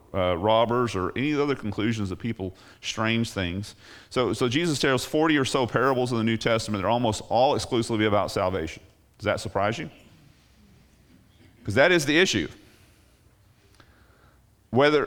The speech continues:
whether you help somebody on the side of the road or whether we feed people who are hungry, not to say that those don't matter, but they are lesser issues than the salvation issue. They just are. 'Cause this life, guys, no matter what we do, is gonna be over. The hungry are gonna stay hungry,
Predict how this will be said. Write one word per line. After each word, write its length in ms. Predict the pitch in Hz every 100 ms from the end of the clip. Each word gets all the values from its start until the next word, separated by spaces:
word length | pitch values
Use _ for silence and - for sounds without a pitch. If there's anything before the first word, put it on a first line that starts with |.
| -
whether 300 | 123 151 170
you 120 | 147
help 200 | 160 170
somebody 240 | 185 156
on 100 | 147
the 60 | 139
side 240 | 160 151
of 60 | 147
the 60 | 135
road 520 | 139 151 151 156 147
or 100 | 110
whether 240 | 131 127
we 160 | 117 117
feed 320 | - 147 147
people 300 | 151 143 139
who 120 | 143 123
are 80 | 120
hungry, 640 | 143 156 156 156 147 - -
not 240 | 123 123
to 80 | 123
say 160 | 143 127
that 140 | 120
those 200 | 127 120
don't 240 | 120 101
matter, 520 | 110 123 151 117 104 92
but 180 | 98
they 160 | 120 143
are 160 | 123 107
lesser 540 | 110 131 156 139 117
issues 560 | 120 139 - 104 92 -
than 120 | 92
the 60 |
salvation 560 | 85 85 85 92 82 87
issue. 280 | 78 - - - _ _ _ _ -
They 140 | 107
just 240 | 135 117 -
are. 360 | 90 95 - - - _ _ _ -
'Cause 180 | 98
this 240 | 87 127 143
life, 320 | 135 147 139
guys, 260 | 110 113 107
no 80 |
matter 140 | 113 101
what 240 | 110 131
we 120 | 139
do, 300 | 123 110 101
is 100 | 90
gonna 220 | 87 107 101
be 180 | 101
over. 240 | 98 101 90
The 100 | 82
hungry 280 | 117 127 131
are 20 |
gonna 160 | 120
stay 200 | 107 95
hungry, 360 | 90 120 123